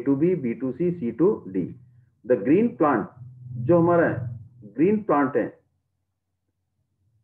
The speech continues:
which do the photosynthesis process,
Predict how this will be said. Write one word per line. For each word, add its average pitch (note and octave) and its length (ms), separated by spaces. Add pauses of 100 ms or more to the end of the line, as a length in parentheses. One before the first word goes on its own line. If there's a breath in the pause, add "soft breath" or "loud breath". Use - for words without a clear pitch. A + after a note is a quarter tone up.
(460)
which A#2 300 (160)
do E3+ 140 (600)
the D3 200
photosynthesis E3 760
process, B2+ 400